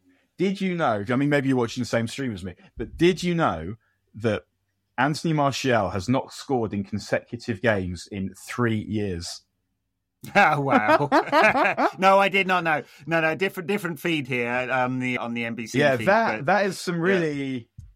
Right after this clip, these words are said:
Speaker 1: that's some exceptional behaviour. And I mean, I know he's been injured, but still, uh, 'cause he's playing in a team, like, under Ole, that team scored loads of goals.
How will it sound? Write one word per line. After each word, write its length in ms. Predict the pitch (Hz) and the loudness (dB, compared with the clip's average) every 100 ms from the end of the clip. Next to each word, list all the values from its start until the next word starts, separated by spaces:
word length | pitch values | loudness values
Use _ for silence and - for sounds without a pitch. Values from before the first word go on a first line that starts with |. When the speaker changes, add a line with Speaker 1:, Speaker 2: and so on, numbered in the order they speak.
| _ | _
Speaker 1:
that's 220 | 147 170 | 2 2
some 120 | - 139 | 0 -8
exceptional 680 | - - 175 - - 123 120 | -8 0 0 0 -4 -2 0
behaviour. 560 | 120 131 113 101 90 - _ _ _ | 2 2 0 -2 -6 -14 _ _ _
And 100 | 147 | 0
I 80 | 156 | 2
mean, 100 | 170 | 4
I 80 | 170 | 4
know 220 | 196 185 | 4 4
he's 160 | 175 | 0
been 140 | 139 156 | 0 0
injured, 420 | 156 143 113 98 _ | 0 0 -4 -6 _
but 140 | 107 101 | -16 -14
still, 480 | - 151 123 104 - 147 | 0 2 2 -2 -10 -10
uh, 120 | 131 - | -8 -8
'cause 100 | - 156 | -10 -10
he's 100 | 151 | -4
playing 300 | 240 262 220 | -2 -2 -4
in 80 | |
a 40 | 170 | -6
team, 220 | - 214 | -2 2
like, 120 | 147 | 2
under 180 | 214 247 | 2 0
Ole, 320 | - 220 117 117 | 2 2 2 -2
that 160 | 170 | -4
team 140 | - 220 | -4 -8
scored 220 | - 117 | -4 -2
loads 380 | 131 175 160 - | 2 2 2 -4
of 60 | 117 | -4
goals. 540 | 156 107 90 - - | -2 -2 -8 -14 -20